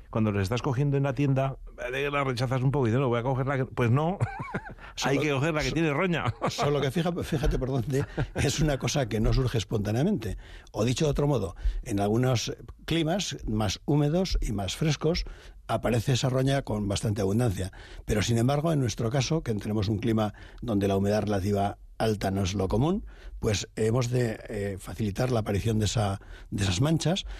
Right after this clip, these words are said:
Speaker 2: porque es un signo que el consumidor identifica muy bien la pera por ese aspecto que tiene.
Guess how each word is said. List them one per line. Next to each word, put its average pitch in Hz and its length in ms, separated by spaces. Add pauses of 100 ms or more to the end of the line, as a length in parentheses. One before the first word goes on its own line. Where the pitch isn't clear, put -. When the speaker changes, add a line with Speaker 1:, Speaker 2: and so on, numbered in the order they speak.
(180)
Speaker 2:
porque 110 360
es 117 120
un 127 160
signo 143 360
que 104 360 (120)
el 95 280
consumidor 113 400
identifica 117 440
muy 120 120
bien 120 140
la 110 120
pera 135 260 (340)
por 113 160
ese 113 200
aspecto - 440
que 92 80
tiene. - 300